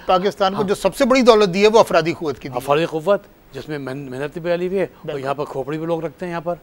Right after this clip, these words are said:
Speaker 1: ईमानदार,
Speaker 2: अच्छा,
Speaker 1: मेहनती।
Speaker 2: अच्छा, अब मेहनती भी हैं,
Speaker 1: जी।
Speaker 2: ईमानदार भी हैं,
Speaker 1: बिल्कुल।
Speaker 2: सोचने वाले भी हैं, और हुकूमत हम जाके हाथ मार-, हाथ, हाथ फैलाते हैं। जिस दिन आपने ये हाथ फैलाना बंद कर दिया और अपनी खुद इन्हिसारी के ऊपर तवज्जो दी कि जो ज़मीन में है, खोद के निकालो।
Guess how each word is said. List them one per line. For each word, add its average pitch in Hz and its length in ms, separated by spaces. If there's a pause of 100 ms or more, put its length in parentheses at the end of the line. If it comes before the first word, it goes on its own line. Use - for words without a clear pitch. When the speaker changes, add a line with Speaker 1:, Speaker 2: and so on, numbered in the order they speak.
Speaker 1:
ईमानदार, 175 500
Speaker 2:
अच्छा, 214 100
Speaker 1:
मेहनती। 165 500 (100)
Speaker 2:
अच्छा, 135 280
अब 156 80
मेहनती 160 360
भी 196 140
हैं, 185 260 (120)
Speaker 1:
जी। 151 140
Speaker 2:
ईमानदार 175 520
भी 175 160
हैं, 175 180
Speaker 1:
बिल्कुल। 170 260
Speaker 2:
सोचने 175 280
वाले 180 280
भी 190 160
हैं, 180 220 (680)
और 151 160
हुकूमत 165 500
हम 151 220
जाके 147 220
हाथ 123 220
मार-, 127 200
हाथ, 127 220
हाथ 131 200
फैलाते 139 400
हैं। 139 120 (440)
जिस 143 120
दिन 156 160
आपने 143 280
ये 147 60
हाथ 131 180
फैलाना 147 300
बंद 131 220
कर 127 100
दिया 120 300 (440)
और 156 100
अपनी 151 260
खुद 175 220
इन्हिसारी 151 600
के 156 80
ऊपर 156 140
तवज्जो 139 360
दी 131 240 (260)
कि 160 80
जो 160 100
ज़मीन 147 280
में 156 120
है, 160 80
खोद 151 280
के 160 120
निकालो। 151 380